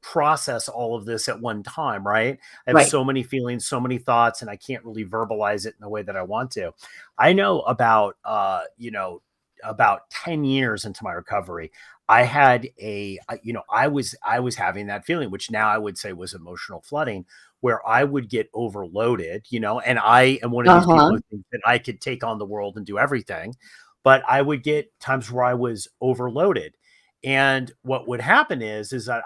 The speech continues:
Speaker 1: I would, uh, ev-, eventually, because I was overloaded, I would start running late.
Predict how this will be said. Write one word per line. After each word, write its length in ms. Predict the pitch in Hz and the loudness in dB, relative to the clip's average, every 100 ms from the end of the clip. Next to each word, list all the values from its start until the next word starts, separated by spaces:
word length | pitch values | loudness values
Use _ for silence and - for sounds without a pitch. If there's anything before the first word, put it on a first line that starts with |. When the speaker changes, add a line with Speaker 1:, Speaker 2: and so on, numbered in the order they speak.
| 117 | -4
Speaker 1:
I 140 | 127 | -4
would, 440 | 123 117 113 95 - _ - | -2 -4 -4 -8 -14 _ -20
uh, 300 | 110 104 117 | -16 -14 -10
ev-, 260 | 120 101 120 117 | -8 -4 -4 -2
eventually, 600 | 117 120 131 - 151 156 | -2 -2 -4 -6 -10 -8
because 320 | 123 - 127 | -8 -8 -6
I 40 | 123 | -4
was 200 | 117 123 | -4 -6
overloaded, 520 | 113 110 104 107 101 | -6 -6 -6 -6 -4
I 80 | 101 | -6
would 160 | 98 | -8
start 260 | - 107 - | -10 -10 -10
running 260 | 107 117 113 | -12 -12 -6
late. 320 | 156 165 - | -4 -4 -6